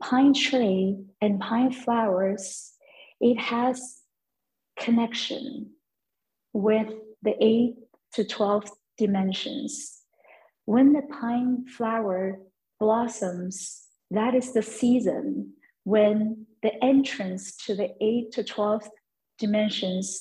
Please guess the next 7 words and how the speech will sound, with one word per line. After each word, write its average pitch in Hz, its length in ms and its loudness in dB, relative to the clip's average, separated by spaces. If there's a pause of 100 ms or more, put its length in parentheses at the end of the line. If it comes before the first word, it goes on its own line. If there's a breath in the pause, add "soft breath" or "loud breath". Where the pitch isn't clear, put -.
(140)
are 202 180 0
opened. 208 580 0 (920)
So 214 140 2
there's 208 260 4
an 214 140 2
opportunity 202 1080 0 (340 loud breath)
for 202 540 2